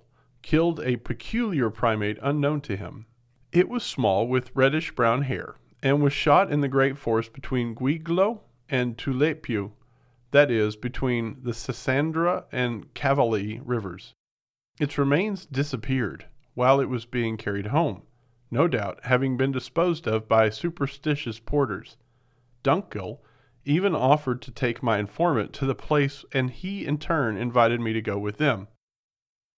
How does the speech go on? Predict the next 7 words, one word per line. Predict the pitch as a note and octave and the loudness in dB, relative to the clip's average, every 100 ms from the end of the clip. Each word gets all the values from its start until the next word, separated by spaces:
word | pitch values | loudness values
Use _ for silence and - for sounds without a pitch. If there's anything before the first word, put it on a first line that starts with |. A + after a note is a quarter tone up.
| _ _ | _ _
In | - C3+ | 0 2
nineteen | C#3+ F#3+ G3+ | 2 0 -4
fifty-one, | F#3+ D#3+ D3+ A#2 G2+ G2 - _ _ _ | -2 -2 -2 -4 -4 -6 -14 _ _ _
the | C3+ | -4
professor's | - D3 E3+ - D3 C#3 | -2 2 2 2 0 2
new | D3 D3 | 2 2
boy, | G#2+ F#2+ | -2 -4